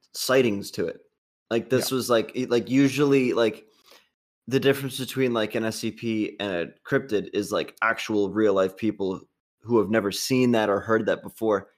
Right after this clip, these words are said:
Speaker 1: have all said that they saw the same sort of thing. I love that this one actually has some sightings to it, and it's not just a myth.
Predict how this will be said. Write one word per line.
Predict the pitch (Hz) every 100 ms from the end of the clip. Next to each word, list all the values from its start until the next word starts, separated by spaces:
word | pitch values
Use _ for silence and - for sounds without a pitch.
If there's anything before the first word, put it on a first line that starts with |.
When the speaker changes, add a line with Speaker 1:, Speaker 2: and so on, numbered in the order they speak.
| _
Speaker 1:
have | 113
all | 107 104
said | - 107
that | 90
they | 104
saw | 104 110
the | 90
same | - 104 98
sort | 98 95
of | 87
thing. | 98 110 113 _ _
I | 113 117
love | 113 120 117
that | 123 -
this | 113 117
one | 110
actually | 104 107 107
has | 101 101 101 90 _
some | - 98
sightings | 92 110 101 95
to | - 95
it, | -
and | 90
it's | -
not | 92 85
just | 95 -
a | 90
myth. | 95 64 -